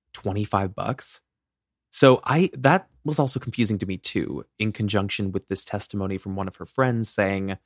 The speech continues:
she was telling people she had five K in her bank account. And then she was, like, incessantly trying to check with the bank. So I'm like, she, it seems like she was waiting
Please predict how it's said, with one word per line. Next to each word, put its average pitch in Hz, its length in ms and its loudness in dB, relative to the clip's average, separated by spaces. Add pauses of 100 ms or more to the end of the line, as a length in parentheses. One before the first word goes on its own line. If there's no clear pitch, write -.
(560)
she - 200 -2
was 95 160 -4
telling 101 240 0
people 101 200 -2
she - 120 -2
had 95 100 0
five 95 340 0
K 92 420 -2
in 95 60 -6
her 101 120 0
bank 95 240 -4
account. 85 460 -8
And 101 100 -2
then 98 80 0
she - 160 -2
was, 90 200 -8
like, 92 220 -10 (340)
incessantly 101 560 2
trying 95 200 0
to 95 40 2
check - 280 0
with 101 120 -4
the 101 60 -4
bank. 95 340 0
So 101 200 4
I'm 98 100 0
like, 98 220 2 (120)
she, - 320 -2 (120)
it 117 100 -10
seems 180 220 0
like 117 100 0
she 110 140 -2
was 101 200 -4
waiting 98 440 -2